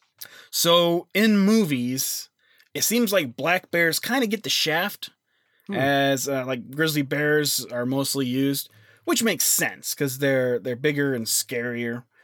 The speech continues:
Speaker 1: But there is one movie that has the most realistic black bear or bear attack in general that you can find. It's really cool. And I actually just watched it a few weeks ago. It's on Netflix. Uh,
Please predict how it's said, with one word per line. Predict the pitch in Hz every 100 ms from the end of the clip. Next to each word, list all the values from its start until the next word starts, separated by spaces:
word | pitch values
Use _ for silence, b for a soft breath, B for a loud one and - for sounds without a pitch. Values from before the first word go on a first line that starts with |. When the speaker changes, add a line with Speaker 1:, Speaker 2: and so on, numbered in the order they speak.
| b b b b
Speaker 1:
But | 139
there | 165 202
is | 160
one | 120 196 294 160
movie | 107 87 - 90 127 _ _ -
that | 120
has | 131 147 135 120
the | 131 185
most | 202 190 -
realistic | 156 202 208 196 - 170 110 -
black | 139 147 156 -
bear | 143 139 135 - b b b
or | 117
bear | 113 131 165
attack | - 123 117
in | 123
general | 117 143 139 117 B _
that | 117
you | 123
can | 120 117
find. | 131 131 101 123 131 - _
It's | 117 113
really | 131 160 160 143
cool. | - 147 139 139 B B B
And | 120
I | 139
actually | 160 147
just | 170 -
watched | 156 165 -
it | 151
a |
few | 135 147
weeks | 139 135 -
ago. | 131 131 131 135
It's | - 120 139
on | 185 151
Netflix. | 151 - - 98 - - - _ _ _ _ _ _ _ _ -
Uh, | 120 107